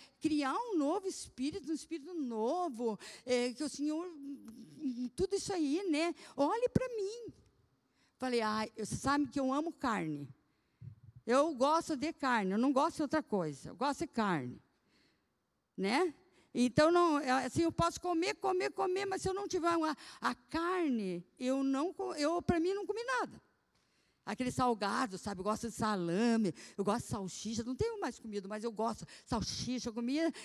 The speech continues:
eh, meu Deus, tive que sair de um vício. Eu comia um pacote de salsicha às duas horas da manhã. De tanto que eu gosto. Então, eu falei: "É isso, é isso, é isso que eu vou fazer." E daí, falei: "Ah, eu vou." Comecei o jejum de semana, e eu tô até hoje.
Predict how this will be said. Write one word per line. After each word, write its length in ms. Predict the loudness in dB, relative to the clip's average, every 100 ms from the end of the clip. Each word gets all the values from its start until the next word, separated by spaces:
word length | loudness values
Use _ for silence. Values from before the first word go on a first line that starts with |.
| -14
eh, 140 | -4 0
meu 260 | 2 0 0
Deus, 300 | 2 0 0
tive 180 | -4
que 80 | -6
sair 360 | -2 0 2 4
de 80 | 6
um 100 | 6
vício. 560 | 6 2 2 -6 -8 -10 -6 4
Eu 140 | 4
comia 340 | 6 6 6
um 60 | 6
pacote 400 | 2 0 -2 -2
de 60 | 0
salsicha 520 | 0 2 2 2 2
às 100 | 2
duas 300 | 0 0 2
horas 180 | 0 0
da 80 |
manhã. 380 | -2 -2 -4 -6 -10 _ _ _ -20 -6
De 140 | 2 2
tanto 480 | 4 4 6 6 0
que 80 | -4
eu 60 |
gosto. 200 | -4 -6
Então, 260 | -4 2 4
eu 40 |
falei: 220 | 4 4
"É 180 | 4 6
isso, 320 | 4 4 2
é 100 | 2
isso, 240 | 4 2 0
é 80 | 0
isso 220 | 0 -4
que 60 |
eu 40 | -8
vou 60 |
fazer." 340 | -8 -10 -12 -18 _ _ _ -20 -20 -16 -6
E 80 | 0
daí, 260 | 2 2
falei: 240 | 2 2 2
"Ah, 140 | 2
eu 80 | 0
vou." 240 | -2 -8 -10 -16 -20 -20 _ _ _ _ _ _ _ _ _ _ _ -20 -8 4
Comecei 600 | 4 6 4 4 4 4
o 80 |
jejum 480 | 2 2 2 2 0
de 100 | -4
semana, 460 | 0 0 2 2 2
e 40 |
eu 40 | 0
tô 80 |
até 240 | 0 -2 0
hoje. 440 | -2 -4 -8 -12